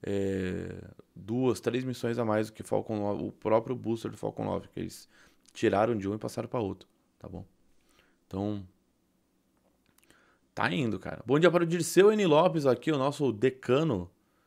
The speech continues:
do, dos fogueteiros aqui, do, dos membros.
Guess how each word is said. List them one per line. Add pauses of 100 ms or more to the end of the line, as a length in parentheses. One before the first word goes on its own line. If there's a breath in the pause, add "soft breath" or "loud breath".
(680)
do,
dos
fogueteiros
aqui,
do,
dos
membros.